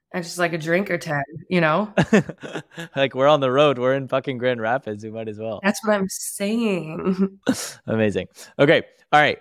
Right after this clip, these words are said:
Speaker 2: Well, I don't know how academic this is gonna be. I'll, I'll kinda pass it to you if you have any opening, um, ideas for if, if I'm a listener and I'm like, "All right, I wanna roast my friends." Like, where do you start?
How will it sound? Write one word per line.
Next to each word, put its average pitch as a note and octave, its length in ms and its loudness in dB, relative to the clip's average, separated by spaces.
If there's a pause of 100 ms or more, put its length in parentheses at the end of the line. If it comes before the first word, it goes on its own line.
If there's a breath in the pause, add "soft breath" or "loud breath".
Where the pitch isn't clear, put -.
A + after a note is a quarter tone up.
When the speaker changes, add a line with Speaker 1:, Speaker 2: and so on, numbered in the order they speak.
(140)
Speaker 2:
Well, D3 480 6
I D3 80 8
don't F3 120 6
know E3+ 120 8
how C#3+ 220 6
academic B2 540 4
this G#2+ 160 0
is G#2+ 100 -6
gonna A2 200 2
be. G#2 200 0
I'll, A2 260 2
I'll C#3+ 180 8
kinda E3+ 260 4
pass C3+ 300 4
it C#3 120 2
to C3+ 100 0
you B2+ 220 6
if - 160 -2
you A#2+ 160 6
have A#2+ 240 4
any A#2 380 4 (340 soft breath)
opening, B2+ 680 6 (120)
um, G#2+ 440 4
ideas A#2+ 720 4
for G#2+ 680 4 (640)
if, B2+ 200 4 (200)
if - 320 2 (100)
I'm C3+ 200 4
a C3 60 4
listener B2 420 4
and A#2 100 4
I'm A2+ 40 2
like, G#2+ 240 2
"All B2+ 60 4
right, G#2+ 280 4
I A#2+ 120 6
wanna A#2+ 340 6
roast A2+ 260 4
my G#2+ 140 0
friends." G2 520 -2
Like, G2+ 260 -2
where C3 200 4
do D3 80 4
you C#3+ 120 6
start? A2 440 2